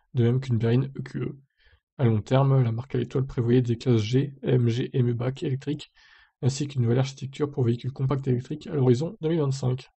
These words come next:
Voilà donc pour le programme de Mercedes en électrique.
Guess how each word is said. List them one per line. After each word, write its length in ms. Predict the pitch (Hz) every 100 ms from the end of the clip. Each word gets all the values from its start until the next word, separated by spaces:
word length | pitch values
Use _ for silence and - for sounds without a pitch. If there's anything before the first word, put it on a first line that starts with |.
| _ -
Voilà 220 | 139 127
donc 220 | 120 120 -
pour 140 | 127
le 140 | 117
programme 680 | 120 - 127 131 131 120 120 120
de 120 | 165
Mercedes 720 | 139 - 135 - - - - _ _ _ _ _
en 140 | 139
électrique. 560 | 123 110 - - -